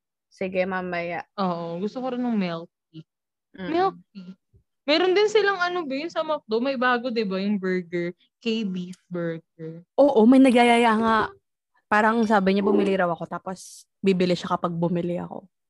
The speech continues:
Speaker 2: Oh, wow. Sino ba yan? Si Tokwa ba?
Speaker 1: Pwede bang magsabay na lang?
Speaker 2: Be, sino yan? Napabili na po kayo. Be,
Speaker 1: Ano?
Speaker 2: si Tokwa ba yan? Yung, ano, si K-Beef Burger?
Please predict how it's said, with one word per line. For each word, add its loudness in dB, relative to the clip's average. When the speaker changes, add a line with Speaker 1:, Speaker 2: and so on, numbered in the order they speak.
Speaker 2:
Oh, 4
wow. 6
Sino 2
ba 2
yan? 4
Si -2
Tokwa 2
ba? 4
Speaker 1:
Pwede 4
bang 2
magsabay 6
na 2
lang? -2
Speaker 2:
Be, 0
sino -2
yan? 0
Napabili -4
na 0
po -12
kayo. -8
Be, 4
Speaker 1:
Ano? -2
Speaker 2:
si -2
Tokwa 2
ba 0
yan? -2
Yung, -2
ano, -4
si -16
K-Beef -4
Burger? -8